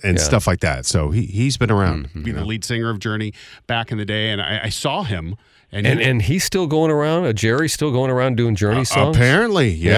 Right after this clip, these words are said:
Speaker 2: Yeah.
Speaker 1: This is the first I'm hearing about
Speaker 2: Yeah, me
Speaker 1: this.
Speaker 2: too.
Speaker 3: He was really good, and it'll, uh, they'll go on sale this Friday. Uh,
Speaker 2: Why
Speaker 3: December
Speaker 2: did Journey dump him?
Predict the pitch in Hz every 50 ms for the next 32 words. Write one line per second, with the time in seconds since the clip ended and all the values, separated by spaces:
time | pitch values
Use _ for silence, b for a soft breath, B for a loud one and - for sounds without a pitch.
0 | - 165 131 90 113 131 139 - 110 - - 131 135 127 - 120 113 104 98 120
1 | 143 180 185 - - 80 95 117 117 104 110 117 107 - - 139 127 - - -
2 | _ _ _ - 151 135 131 131 123 120 110 110 107 107 110 113 B B B B
3 | B - 120 117 120 120 120 117 127 120 117 117 120 117 110 107 101 95 76 107
4 | 110 113 104 98 127 127 131 131 123 - - 123 113 101 101 - - - - 120
5 | 117 117 120 123 120 120 120 120 120 - - 110 104 101 95 85 - - 143 -
6 | 349 294 208 190 196 202 180 120 107 117 110 123 120 - - 65 -